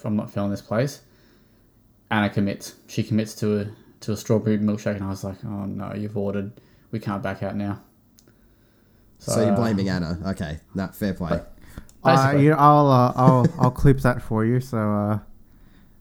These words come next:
Speaker 3: you know,
Speaker 1: No,
Speaker 3: it
Speaker 1: you
Speaker 3: can
Speaker 1: can
Speaker 3: be used as ammunition.
Speaker 1: No, you can repeat that just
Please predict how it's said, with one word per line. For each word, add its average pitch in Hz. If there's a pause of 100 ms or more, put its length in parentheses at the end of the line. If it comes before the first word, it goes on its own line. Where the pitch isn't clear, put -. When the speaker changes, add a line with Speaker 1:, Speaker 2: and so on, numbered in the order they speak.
(120)
Speaker 3:
you 117
know, 113
Speaker 1:
No, 110
Speaker 3:
it 143
Speaker 1:
you 143
Speaker 3:
can -
Speaker 1:
can 127
Speaker 3:
be 123
used 123
as 117
ammunition. 123 (520)
Speaker 1:
No, 139
you 151
can 131
repeat 120
that - (320)
just -